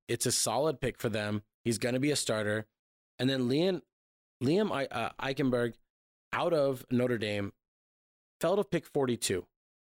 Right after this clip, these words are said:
I thought this guy could have been a late first round pick. I thought he could have been an early second round pick.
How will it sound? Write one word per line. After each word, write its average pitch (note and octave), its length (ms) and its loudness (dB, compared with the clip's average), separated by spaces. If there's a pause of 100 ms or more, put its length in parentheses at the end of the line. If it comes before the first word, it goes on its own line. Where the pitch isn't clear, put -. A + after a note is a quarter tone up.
(320)
I C#3 140 -2
thought F3+ 160 0
this - 140 0
guy C#3+ 140 2
could C#3+ 120 0
have C3+ 60 0
been C3 120 2
a B2 60 2
late A2+ 240 -2
first - 260 -2
round G#2 200 -2
pick. D#3 260 -2
I A2 60 -2
thought A#2 120 -2
he A2 60 -2
could - 80 -4
have A2 80 0
been G#2 120 0
an - 100 -6
early G#2+ 180 0
second C#3+ 300 0
round C#3+ 180 0
pick. D3 240 -2